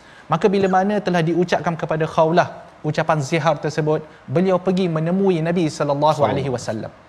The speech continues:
Apa yang disebutkan pada Nabi sallallahu alaihi wasallam, dia bertanyakan tentang hukum, bagaimana statusnya sebagai seorang isteri sekarang. Maka ketika itu Nabi sallallahu alaihi wasallam pada mulanya menge-, men-, mengekalkan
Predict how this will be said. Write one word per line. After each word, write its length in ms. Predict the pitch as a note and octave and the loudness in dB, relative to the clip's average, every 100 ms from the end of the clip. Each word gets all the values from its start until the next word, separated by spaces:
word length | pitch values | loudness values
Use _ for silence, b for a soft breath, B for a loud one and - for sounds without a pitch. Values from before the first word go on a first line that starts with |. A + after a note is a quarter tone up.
| - - - - B B B - | -20 -20 -20 -20 B B B -2
Apa 100 | E3 A#3 | 0 2
yang 80 | G#3 | 2
disebutkan 400 | G3 F#3+ F3 F3+ F3 | 0 0 0 0 -2
pada 100 | E3+ | -2
Nabi 120 | F3 F#3 | -2 -2
sallallahu 160 | F3 D#3+ | -2 -2
alaihi 80 | E3+ | -2
wasallam, 240 | F3 E3+ E3 | 2 2 2
dia 100 | D#3 E3 | 2 2
bertanyakan 600 | F3 - F#3+ G3 F3+ C#3 B2+ | 0 0 0 0 0 -2 -4
tentang 240 | E3+ D#3+ D3+ | -4 -4 -2
hukum, 280 | E3+ D#3 C#3+ B2+ | -4 -2 -2 0
bagaimana 560 | D#3+ F3+ F3 F3+ F3+ C#3 - - - | 0 0 0 0 0 -4 -8 -20 -14
statusnya 760 | - F3 F3 - F3+ F3 D#3+ B2 | -2 0 0 0 0 0 -4 -4
sebagai 300 | C#3+ D3 D3 C#3 | -2 0 0 -2
seorang 260 | C3+ C#3 C3+ C#3 | 0 -2 -2 -8
isteri 260 | - - A#2 | -8 -8 -8
sekarang. 260 | - A2 A2+ - - - B B B B B D3 | -6 -6 -8 -16 -20 -20 B B B B B -4
Maka 280 | D3+ E3+ E3+ E3 - - - | 0 4 4 2 -6 -18 -6
ketika 260 | D3+ D#3 E3 | -4 -2 -2
itu 240 | D#3 E3+ D#3 | 0 0 2
Nabi 160 | E3+ G3+ | 2 0
sallallahu 560 | - D#3 D#3 E3 D#3 C#3+ | -2 0 2 2 4 2
alaihi 200 | D3+ D3 | 2 0
wasallam 340 | C#3+ D#3 D3 C#3 | 0 0 -2 0
pada 180 | D3 D3 | 0 0
mulanya 420 | D3+ E3+ F#3 D3 F#2+ - - - - - - B2+ | 0 2 2 2 -4 -14 -20 -20 -20 -20 -10 -4
menge-, 240 | C#3 D#3 - | -2 -4 0
men-, 200 | C#3+ E3 C3+ | 0 0 -2
mengekalkan 840 | D#3 F3+ F3+ - A3+ F#3+ F3+ E3+ | 0 0 0 0 2 2 2 0